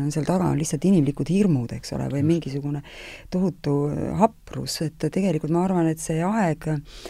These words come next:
Speaker 1: viis meid nendele põhiväärtustele veidikene jälle lähemale, et mida me oleme kippunud unustama oma mugavustsoonis, eks ole, arvates, et elu nüüd ongi niimoodi, aga tegelikult isiklikus plaanis oleme me ju kõik käinud teatud kriise kindlasti läbi oma elu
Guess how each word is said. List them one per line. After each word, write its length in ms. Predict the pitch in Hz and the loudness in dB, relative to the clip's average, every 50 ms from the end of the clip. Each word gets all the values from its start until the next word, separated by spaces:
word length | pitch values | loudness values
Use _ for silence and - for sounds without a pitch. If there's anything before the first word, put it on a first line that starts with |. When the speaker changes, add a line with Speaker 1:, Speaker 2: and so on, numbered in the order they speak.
| - - - - - - | -18 -18 -20 -20 -8 -2
Speaker 1:
viis 220 | - 202 202 - 180 | 0 0 2 4 4
meid 140 | 165 165 160 | 4 4 4
nendele 240 | 175 175 160 175 165 160 | 2 2 2 0 0 -2
põhiväärtustele 720 | - 214 226 202 175 208 220 208 - - 147 - - 160 156 | -2 0 2 2 4 4 2 2 -2 -4 -6 -6 -4 -2 0
veidikene 460 | 160 190 190 170 160 - 160 160 165 | 0 0 0 -2 -2 -2 0 2 2
jälle 160 | 185 180 170 165 | 2 2 0 0
lähemale, 540 | 196 247 247 165 143 139 131 135 139 135 135 139 | 0 0 0 0 0 0 -2 -2 -2 -4 -4 -4
et 60 | 139 151 | -4 -4
mida 140 | 147 156 151 | -2 -2 -2
me 60 | 156 160 | 0 0
oleme 220 | 165 160 160 160 156 | 2 2 0 0 -2
kippunud 380 | - - - 156 151 143 - 202 | -4 -8 -6 -4 -4 -2 -2 0
unustama 400 | 220 196 147 - - 143 139 139 139 | 0 0 -2 -2 -4 -4 -4 -2 -2
oma 100 | 143 143 | 0 2
mugavustsoonis, 840 | 156 185 202 202 147 131 139 139 - - - 202 214 190 147 120 131 | 2 2 2 2 0 0 -2 -4 -4 -2 -2 0 0 0 0 -2 -4
eks 140 | 127 - - 139 | -6 -6 -6 -4
ole, 60 | 139 | -2
arvates, 380 | 151 165 160 139 139 - - - | -2 -2 -2 -4 -4 -8 -10 -6
et 80 | - 175 | -4 -2
elu 140 | 185 180 151 143 | 0 0 0 0
nüüd 100 | 143 147 | 0 0
ongi 240 | 185 220 226 170 143 143 | 0 0 0 0 2 2
niimoodi, 340 | 156 175 180 160 139 131 147 | 2 2 2 0 0 -2 -2
aga 140 | 147 143 151 | -4 -4 -2
tegelikult 480 | 151 170 190 185 160 151 - 151 - - - - - - - - - - - - - - - | -2 -2 -2 -2 -2 -2 -4 -6 -8 -8 -12 -18 -18 -18 -18 -18 -18 -18 -18 -8 -2 0 2
isiklikus 560 | - 285 202 - - 156 139 - - 135 - - | 4 4 2 2 0 -4 -4 -4 -4 -6 -4 0
plaanis 460 | - 185 185 185 180 165 143 139 - - 165 151 - | 2 4 6 6 6 6 4 4 2 0 0 2 2
oleme 240 | 180 180 180 165 165 | 2 4 4 4 4
me 140 | 170 175 175 | 4 4 4
ju 140 | 175 175 180 | 4 2 2
kõik 220 | - 262 254 - - | 2 0 0 0 0
käinud 300 | 160 143 135 131 127 - - | 0 0 0 0 -2 -2 -2
teatud 300 | 156 139 - - - - | -2 -2 -2 -6 -10 -12
kriise 400 | - - 165 160 139 - - 131 | -6 -2 0 0 0 0 -4 -4
kindlasti 480 | - 147 147 135 - 120 - - - 131 | -2 -2 -2 -2 -2 -6 -6 -6 -4 -4
läbi 240 | 131 139 135 139 135 127 | -4 -4 -4 -4 -4 -4
oma 160 | 127 131 139 | -2 0 0
elu 140 | 151 143 135 | 0 0 0